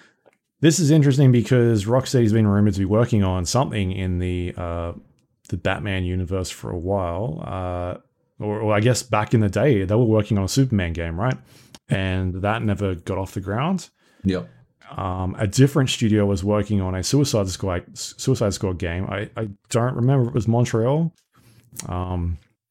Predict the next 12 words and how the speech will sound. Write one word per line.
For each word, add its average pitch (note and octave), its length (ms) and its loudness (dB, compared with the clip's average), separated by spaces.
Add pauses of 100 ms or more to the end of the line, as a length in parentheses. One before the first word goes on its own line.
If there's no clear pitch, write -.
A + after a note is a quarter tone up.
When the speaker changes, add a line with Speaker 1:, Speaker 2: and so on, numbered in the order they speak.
(580)
Speaker 1:
but G#2+ 120 0
there G#2+ 100 4
was A2+ 200 6
a - 20 -4
studio G#2 300 4
working G2 320 2
on F2+ 80 2
a - 20 0
Suicide A2+ 340 0
Squad, A2 300 -4
Squad A2 240 -2
game. A2 320 2